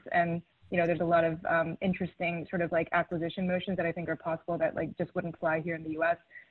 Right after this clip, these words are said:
So there are, um, you know, elements of, of, of that sort of tech leapfrog, um, dynamic that we think are quite attractive, uh, where, you know, models that have worked here should actually, in theory, work even better,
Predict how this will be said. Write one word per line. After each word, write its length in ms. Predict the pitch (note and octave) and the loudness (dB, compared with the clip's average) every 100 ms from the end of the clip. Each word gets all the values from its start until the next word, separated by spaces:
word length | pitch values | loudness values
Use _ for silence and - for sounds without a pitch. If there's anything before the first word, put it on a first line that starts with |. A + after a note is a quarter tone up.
| - | 4
So 200 | G3+ F3+ - | 4 4 4
there 160 | G3 - | 6 8
are, 380 | G3 F#3 F3+ - | 8 6 6 2
um, 400 | F#3 F3 E3 D#3+ - | 4 4 2 -4 -6
you 80 | E3+ | -2
know, 80 | - | 0
elements 380 | F3 F3 E3 F3+ | 0 -2 -4 -2
of, 220 | E3 D3+ - - | -2 -4 -4 0
of, 220 | E3+ D#3 - | 0 -2 -6
of 140 | F3 | -4
that 220 | E3+ - - | -4 -4 -6
sort 80 | |
of 120 | E3 - | -8 -4
tech 180 | F3+ - | -6 -2
leapfrog, 500 | E3+ - F3+ F3+ F3 _ - | -6 -2 0 2 0 _ 2
um, 320 | F#3 F3 F3 - | 6 6 4 -2
dynamic 400 | F3 F3 F3+ F3+ - | -2 0 0 -2 0
that 200 | D#3 - | -2 -2
we 60 | |
think 180 | E3 F3 | -8 -6
are 60 | E3 | -6
quite 200 | - E3 | -2 -2
attractive, 560 | D#3+ E3+ D#3+ E3+ D#3+ D#3+ _ _ _ _ - | 0 0 0 0 -4 -4 _ _ _ _ -2
uh, 340 | - D#3 D#3 - - | 2 4 4 0 -4
where, 420 | E3+ E3 D#3+ D#3+ | 0 2 4 2
you 100 | E3 | 0
know, 120 | D#3+ | 2
models 320 | E3+ E3 E3 | 4 4 4
that 120 | E3 | 2
have 140 | E3 D#3 | 2 0
worked 180 | D#3+ - | -2 4
here 240 | C4 F3+ | 6 6
should 140 | - | 4
actually, 320 | E3+ E3+ - E3 | 2 2 2 -2
in 100 | D#3+ | -2
theory, 300 | E3 D#3+ D#3 | -2 -2 -2
work 200 | E3 D3+ | -2 -2
even 240 | E3+ D#3+ | -4 -2
better, 360 | D#3 D#3+ D#3+ | -2 0 0